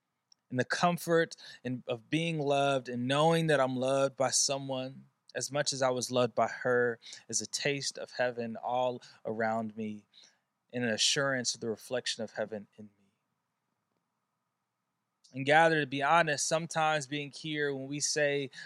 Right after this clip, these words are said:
our confession of faith or our gospel proclamation together as a community, this has become a thin space for me.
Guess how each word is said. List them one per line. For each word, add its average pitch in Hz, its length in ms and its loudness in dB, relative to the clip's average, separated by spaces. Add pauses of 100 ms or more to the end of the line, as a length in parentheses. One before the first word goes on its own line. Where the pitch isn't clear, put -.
our 123 100 2
confession 156 540 -2
of 135 100 -8
faith 139 400 -4
or 127 80 -2
our 123 60 -2
gospel 131 440 -2
proclamation 123 840 -6
together 110 540 -8 (480)
as 123 140 -2
a 127 60 -10
community, 113 640 -8 (1500)
this 156 200 0
has 165 180 4
become 156 560 0
a 143 100 0
thin 139 260 -4
space 131 440 -2
for 104 200 -12
me. - 180 -20